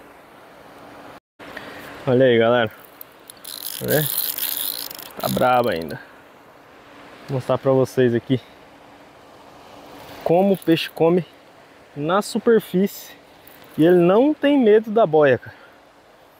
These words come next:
As primeiras vezes que eu vim aqui, eu vi o pessoal pescando assim, eu até estranhava.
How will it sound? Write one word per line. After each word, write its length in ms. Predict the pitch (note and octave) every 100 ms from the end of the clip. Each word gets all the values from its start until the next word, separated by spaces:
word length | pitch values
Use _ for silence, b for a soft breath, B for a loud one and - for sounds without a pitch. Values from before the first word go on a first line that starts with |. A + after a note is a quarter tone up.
| _ - -
As 80 | -
primeiras 380 | D3+ D#3 F#3+ F#3+
vezes 160 | F#3+
que 80 | -
eu 80 | F#3+
vim 140 | F#3
aqui, 200 | F3+ -
eu 80 | F#3+
vi 80 | F#3+
o 60 | F#3+
pessoal 280 | F#3 F#3+
pescando 360 | F3+ F3 F#3 F3
assim, 220 | D3+ F3+
eu 60 | F#3+
até 160 | F3
estranhava. 680 | F3+ - F#3+ D3 C#3 F#3 G3